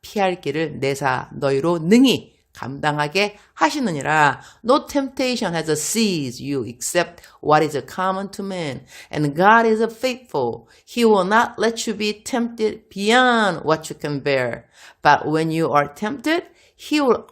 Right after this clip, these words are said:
also provide a way out so that you can stand up under it."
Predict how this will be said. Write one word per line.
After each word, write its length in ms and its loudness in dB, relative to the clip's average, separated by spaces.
also 420 -2
provide 520 2
a 80 0
way 520 0
out 240 -4
so 360 4
that 380 4
you 200 -2
can 180 -6
stand 680 -2
up 200 4
under 360 0
it." 180 -8